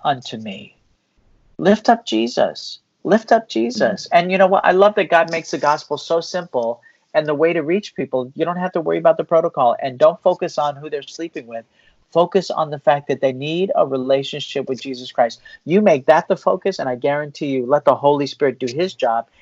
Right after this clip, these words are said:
Speaker 1: and convict and convert people from their sin. Our job is to create an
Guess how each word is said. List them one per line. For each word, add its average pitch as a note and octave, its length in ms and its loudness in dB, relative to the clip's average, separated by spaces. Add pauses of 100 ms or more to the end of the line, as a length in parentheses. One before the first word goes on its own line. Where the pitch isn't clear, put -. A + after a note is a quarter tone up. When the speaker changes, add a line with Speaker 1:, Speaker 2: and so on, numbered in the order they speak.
(160)
Speaker 1:
and C#3 160 0
convict C#3+ 560 -2
and C3 160 -10
convert B2+ 400 0
people C3 220 -4
from C3 180 0
their A#2+ 120 -2
sin. A#2+ 260 0 (320)
Our F#3+ 240 6
job G3 380 0 (360)
is D3 160 -6
to D3+ 80 -2
create D3+ 520 4
an C3+ 140 2